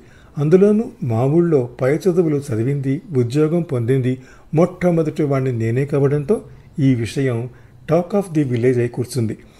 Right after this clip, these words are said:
ఇప్పుడు మా ఊళ్ళో యువతకు నేను ఒక పెద్ద హీరోనైతే పిల్లలకు రోల్ మోడల్ని. దారిలో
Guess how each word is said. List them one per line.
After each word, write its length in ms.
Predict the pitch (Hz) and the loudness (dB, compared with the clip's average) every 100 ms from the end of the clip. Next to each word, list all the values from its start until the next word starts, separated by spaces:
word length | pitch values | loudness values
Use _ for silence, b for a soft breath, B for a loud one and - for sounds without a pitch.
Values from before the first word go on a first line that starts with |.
| b b b | b b b
ఇప్పుడు 280 | 135 135 123 | -4 0 0
మా 180 | 113 113 | 0 0
ఊళ్ళో 420 | 110 110 123 135 | 0 0 0 0
యువతకు 540 | 110 104 131 123 107 160 | 2 -2 -2 -4 -2 -2
నేను 180 | 165 | -2
ఒక 100 | 131 | -4
పెద్ద 380 | - 120 107 101 | -6 -8 -6 -4
హీరోనైతే 800 | 110 - 120 131 127 123 185 214 B B B - | -6 -4 0 0 0 0 0 0 B B B -2
పిల్లలకు 580 | 135 143 143 120 135 139 | 2 4 2 0 0 0
రోల్ 280 | 131 147 139 | 4 2 2
మోడల్ని. 480 | 127 113 113 107 - b b b - | -2 0 -2 -2 -8 b b b -4
దారిలో 480 | 131 165 208 202 | 0 2 2 2